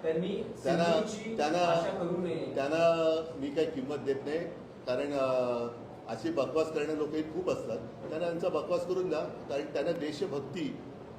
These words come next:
Speaker 2: म्हणजे काय हेच माहिती नाहीये. त्यांना फक्त खुर्ची भक्ती माहितीये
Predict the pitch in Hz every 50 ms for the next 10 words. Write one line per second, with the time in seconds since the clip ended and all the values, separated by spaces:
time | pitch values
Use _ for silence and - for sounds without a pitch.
0 | - - 123 131 139 151 180 170 - 175 165 151 170 170 - 160 147 135 135 135
1 | 156 151 143 131 131 147 - - 151 143 160 160 156 160 - 196 - - 160 139
2 | 131 - - 180 160 165 - - 160 135 131 120 113 - 135 -